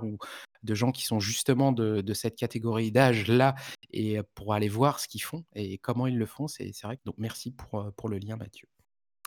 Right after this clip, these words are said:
Et d'ailleurs, Mathieu, euh, je pense qu'il est l'heure, euh, que tu, euh, prennes ta casquette de journaliste. Euh, la seule, la vraie, l'unique, euh, que Philippe a essayé de te voler, mais, euh, comme tu es quelqu'un de très habile,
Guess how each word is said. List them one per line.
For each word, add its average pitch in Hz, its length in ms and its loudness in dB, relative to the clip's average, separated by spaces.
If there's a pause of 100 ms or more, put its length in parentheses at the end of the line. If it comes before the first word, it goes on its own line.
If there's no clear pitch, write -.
Et 151 80 6
d'ailleurs, 123 480 4 (600)
Mathieu, 117 400 4 (580)
euh, 101 160 0
je 101 140 -2
pense 107 260 0
qu'il - 160 -6
est 95 80 4
l'heure, 104 280 2
euh, 90 180 -2
que - 160 -12
tu, 85 640 -6
euh, 85 200 -6 (260)
prennes 113 360 0
ta 95 200 -6
casquette - 600 -4
de 90 380 0
journaliste. 92 760 -4 (500)
Euh, 92 180 -2
la 95 140 -2
seule, 110 340 4
la 101 120 2
vraie, 107 200 2
l'unique, 120 460 4
euh, 95 240 0
que 92 440 -2
Philippe 127 360 -4
a 101 60 2
essayé 110 260 0
de 104 100 0
te 104 120 -6
voler, 110 480 2
mais, 101 340 2
euh, 95 100 0
comme 110 280 -2
tu - 320 -4
es 98 80 -2
quelqu'un 98 340 -6
de 92 120 -6
très 113 300 -2
habile, 110 380 0